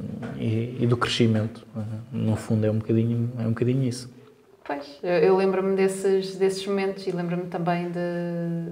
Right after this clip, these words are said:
Speaker 2: do vosso cão.
Speaker 1: O Bobby?
Speaker 2: O Bobby. O Bobby. Lembro-me.
Speaker 1: O
Speaker 2: São
Speaker 1: Bobby.
Speaker 2: aqueles momentos que eu também tenho.
Speaker 1: O Bobby que, isto era outras fases, quer dizer, o cão andava mais ou menos solto.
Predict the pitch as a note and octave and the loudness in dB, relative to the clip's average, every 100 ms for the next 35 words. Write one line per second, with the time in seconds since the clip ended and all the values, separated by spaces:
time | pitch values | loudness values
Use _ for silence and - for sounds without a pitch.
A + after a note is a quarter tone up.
0 | E3+ - F3 E3+ D#3 - - - _ _ | -12 -12 -10 -8 -12 -14 -20 -20 _ _
1 | _ _ - _ - - A3+ A3+ G#3 B3 | _ _ -20 _ 0 6 10 10 10 12
2 | E4+ F#4 G4+ - E3 D#3+ - - - - | 12 12 10 4 0 -4 -8 -14 -20 -20
3 | - C#4+ - F3 E3+ E3+ E3 D3+ F3 - | -14 -14 -10 -4 -2 0 -2 -6 -10 -14
4 | - - - - E3+ E3 - F#3 C#3 G3+ | -18 -20 -12 -4 -4 -2 0 8 10 10
5 | G#3 A3+ G#3+ G#3 G#3+ G#3 G#3 - G3+ G3+ | 10 8 8 6 4 4 2 0 2 4
6 | G3+ G3+ G3 F#3+ F#3+ F#3+ - F#3+ - D3+ | 2 4 2 2 0 0 -2 -4 4 10
7 | D#3+ E3 F#3 F3+ C#3+ D3+ - C3 D3 D3 | 12 12 12 12 10 10 8 12 10 8
8 | - F#3 F3+ C#3 - A#2+ B2+ A#2+ D3 C#3+ | 8 12 12 10 6 8 10 10 10 10
9 | D3 C#3+ D3+ D3+ D#3 D#3+ E3+ - F3 D3+ | 10 10 10 10 12 12 10 12 12 12
10 | - | 8